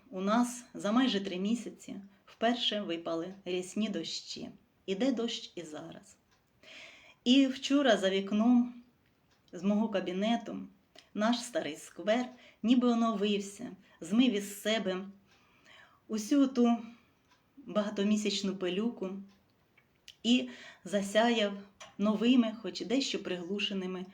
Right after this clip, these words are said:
барвами, наче аж зас-, заскрипів. Неначе скрип іржавого замка там у сквері відкаштанилася осінь.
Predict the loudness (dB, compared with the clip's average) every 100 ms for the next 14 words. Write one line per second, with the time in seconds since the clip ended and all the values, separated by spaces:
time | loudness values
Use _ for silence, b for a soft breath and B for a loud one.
0 | _ -12 -8 -6 -6 -10 -10 -12 b b
1 | -6 -4 -2 -4 -6 -12 _ -12 -12 -10
2 | -6 -6 -6 -12 -12 -14 -14 -16 _ _
3 | _ _ _ _ B B B B B 4
4 | 6 8 6 2 0 2 6 6 4 4
5 | 4 6 4 4 4 4 2 4 4 2
6 | 4 4 2 -2 -4 -8 B B B B
7 | -4 -4 -4 0 4 4 4 0 B B
8 | B -6 -6 -4 -6 -6 -4 0 2 2
9 | 0 -4 -6 -8 -8 -12 _ _ _ _
10 | -6 -6 -6 -12 -14 -16